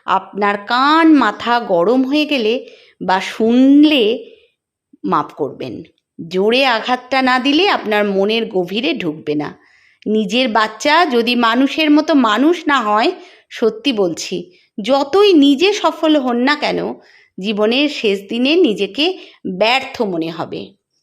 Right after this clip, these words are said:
একটা আলোচনা বা মতামত জানালাম। আপনাদের কমেন্টের আশায় অবশ্যই রইলাম, কারণ এই ইয়ং প্রজন্মকে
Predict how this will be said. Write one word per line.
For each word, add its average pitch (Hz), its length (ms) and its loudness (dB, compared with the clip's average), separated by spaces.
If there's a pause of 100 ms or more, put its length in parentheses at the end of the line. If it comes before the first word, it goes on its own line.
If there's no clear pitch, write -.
(600)
একটা 302 320 -2
আলোচনা 277 920 0
বা 240 140 2
মতামত 247 720 0 (240)
জানালাম। 165 600 -4 (640)
আপনাদের 370 580 2
কমেন্টের 302 560 2
আশায় 311 400 2
অবশ্যই 208 560 0
রইলাম, 160 500 0 (500)
কারণ 202 440 0 (520)
এই 226 320 0
ইয়ং 302 360 4
প্রজন্মকে 240 960 0